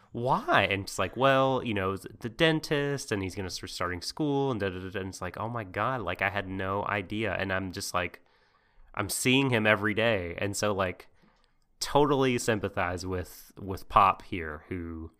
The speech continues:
is just watching his son grow up, and, and it's like, he's still the little boy,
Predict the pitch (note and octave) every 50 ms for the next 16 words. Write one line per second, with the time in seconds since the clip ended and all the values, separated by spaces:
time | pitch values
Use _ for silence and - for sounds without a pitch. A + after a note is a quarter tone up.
0 | _ _ _ _ _ _ _ _ _ _ _ _ _ _ _ _ _ _ _ _
1 | _ _ _ G#2 F#2 - G2 - - G2 G2+ G2 - - A#2+ A2+ G#2+ G2 G2 G#2
2 | F#2+ F#2+ - - - - - - - A2+ G#2+ G#2+ G#2 F#2+ G2 F#2+ G2+ G#2+ A#2+ A#2
3 | - - G2+ F#2 F#2 F2+ F2 - - - A2 G2 G2+ G2 - G2+ G2 F#2+ F2+ -
4 | - - _ _ _ _ _ _ _ - - G#2+ G#2 - - - - A#2 G#2 G#2+
5 | G2+ G2+ G2 G2 G2+ G2+ G2 F#2+ E2+ G2 G2+ G#2+ G2 E2 E2 E2+ E2+